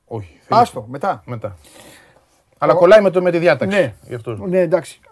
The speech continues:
Speaker 2: Ωραία. Εσύ λοιπόν μας λες εδώ, μπράβο. Γι' αυτό μ' άρεσε σου η, να τον απλώνουμε τον Τραχανά. Μας λες λοιπόν ότι το πρώτο πλάνο είναι Γαλανόπουλο, Γαλανόπουλο, Σιμάνσκι, Μάνταλος και άλλοι τρεις.
Speaker 1: Ναι.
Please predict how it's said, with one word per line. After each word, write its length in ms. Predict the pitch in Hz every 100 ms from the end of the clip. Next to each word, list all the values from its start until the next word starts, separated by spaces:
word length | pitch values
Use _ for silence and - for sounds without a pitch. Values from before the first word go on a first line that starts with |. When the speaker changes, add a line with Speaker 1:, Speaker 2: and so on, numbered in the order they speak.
| _ - 269 _ _
Speaker 2:
Ωραία. 440 | 185 190 185 131
Εσύ 200 | 131 123
λοιπόν 260 | 214 180 208
μας 180 | 175 151
λες 180 | 190
εδώ, 300 | 160 131 180
μπράβο. 440 | 196 170 165 113 107 _ _ _ _ _ _ _ _
Γι' 100 | 139
αυτό 160 | 147 185
μ' 60 |
άρεσε 220 | 170 143
σου 180 | - 131
η, 380 | 127 123 120 117
να 80 | 117
τον 140 | 120
απλώνουμε 360 | 131 123 131 123
τον 80 | 123
Τραχανά. 440 | 120 117 117 107 _ _
Μας 200 | 151 160
λες 180 | 196 196
λοιπόν 240 | 185 208
ότι 340 | 185 147 135 117 _ _ _ _ _ _
το 120 | - 135
πρώτο 300 | 196 208 180
πλάνο 300 | 202 208 196
είναι 200 | 196 147
Γαλανόπουλο, 760 | 151 151 185 196 175 147 143 -
Γαλανόπουλο, 600 | 131 156 147 208 190 156
Σιμάνσκι, 460 | 131 165 202 - 151
Μάνταλος 440 | 170 208 247 254
και 100 | 254
άλλοι 120 | 233
τρεις. 340 | 185 190 131 - _
Speaker 1:
Ναι. 200 | 104